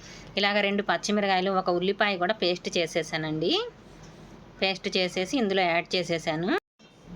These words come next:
ఇంకా స్టవ్ వెలిగించి, మ్, బాండీ పెట్టేస్తున్నాను అనమాట, ఆయిల్ పెట్టేద్దామని.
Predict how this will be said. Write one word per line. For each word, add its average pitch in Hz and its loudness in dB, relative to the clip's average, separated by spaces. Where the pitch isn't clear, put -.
ఇంకా 190 -2
స్టవ్ 202 0
వెలిగించి, 208 0
మ్, 185 0
బాండీ 180 2
పెట్టేస్తున్నాను 160 0
అనమాట, 160 -2
ఆయిల్ 180 2
పెట్టేద్దామని. 151 -2